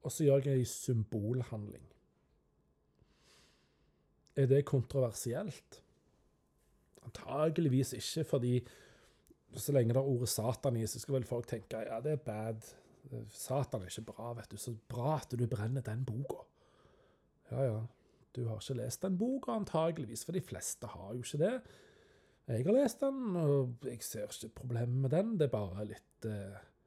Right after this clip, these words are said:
touchy for noen, eller, nei, assosiasjonene mange får når de hører ordet Satan, det er, «OK, dette er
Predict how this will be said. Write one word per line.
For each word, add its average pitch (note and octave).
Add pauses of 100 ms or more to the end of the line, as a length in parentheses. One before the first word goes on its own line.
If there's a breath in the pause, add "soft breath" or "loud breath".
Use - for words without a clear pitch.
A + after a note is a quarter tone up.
(240)
touchy -
for C#3
noen, A#2
eller, B2 (400 loud breath)
nei, D3 (140)
assosiasjonene D3+
mange G2
får G#2+
når A#2
de A#2
hører A2+
ordet B2
Satan, A#2 (440 loud breath)
det C3
er, C#3+
«OK, D3+ (440)
dette C#3+
er A2